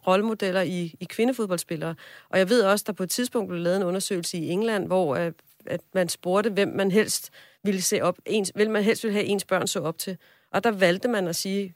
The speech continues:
kvindelige, det var så landsholdsspillere, fordi de synes ikke, at de mandlige landsholdsspillere var gode forbilleder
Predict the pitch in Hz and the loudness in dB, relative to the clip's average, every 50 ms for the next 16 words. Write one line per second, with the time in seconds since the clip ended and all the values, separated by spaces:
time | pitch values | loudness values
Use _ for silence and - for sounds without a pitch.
0 | _ _ - - 214 220 247 262 247 226 208 190 175 160 _ - _ _ - 190 | _ _ -6 0 2 2 4 4 2 2 0 -2 -2 -6 _ -20 _ _ -6 -6
1 | 190 170 202 185 180 196 196 - - 214 202 - _ 175 165 165 165 165 - - | -2 -2 0 2 2 2 2 2 -2 -4 -4 -4 _ -2 0 0 -2 -2 -6 -12
2 | - - - _ _ - 226 202 208 220 185 _ _ _ _ _ _ _ _ _ | -20 -20 -20 _ _ -2 -2 0 0 0 -2 _ _ _ _ _ _ _ _ _
3 | _ - 165 - 220 202 - 247 247 254 - 240 233 233 220 214 202 196 190 202 | _ -12 -6 -2 0 2 2 4 2 4 4 2 2 2 0 0 2 2 2 2
4 | 233 254 254 226 214 214 - - 226 214 _ - 208 190 190 185 180 175 175 - | 2 2 2 0 0 -2 -2 -6 -8 -8 _ -4 -2 0 0 0 0 -2 -2 0
5 | 214 226 247 240 - 254 294 - 302 277 262 254 | 0 0 0 0 -2 -2 -2 -2 -2 -2 -2 -4